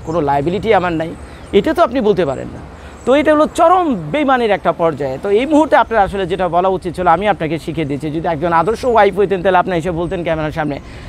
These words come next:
যে আমার স্বামী যদি সাজা হয়, তাহলে সেই সমপরিমাণ সাজা আমাকেও দিতে হবে। এর কারণ হলো, আমার স্বামী যা করছে, বাইরে সাজা না হয় নিজে করছে, কিন্তু ভোগ তো করছে সব কিছু আমার নিয়ে। তো কাজেই নীতি দৃষ্টিতে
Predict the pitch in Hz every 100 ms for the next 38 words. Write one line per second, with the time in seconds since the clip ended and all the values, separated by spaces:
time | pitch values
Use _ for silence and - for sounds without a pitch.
0 | - 147 156 226 220 240 247 240 233 240
1 | 214 170 214 247 - 214 214 196 202 185
2 | 190 220 - 220 233 226 202 190 190 190
3 | 185 160 156 156 147 135 123 165 196 202
4 | 214 220 175 208 - 233 226 190 208 233
5 | 160 190 - - - 185 208 214 214 214
6 | 208 220 220 240 180 147 160 185 214 127
7 | 208 - 320 226 202 190 196 196 170 156
8 | 156 151 143 139 151 196 254 214 - -
9 | - - 180 262 285 302 190 233 - 269
10 | 220 208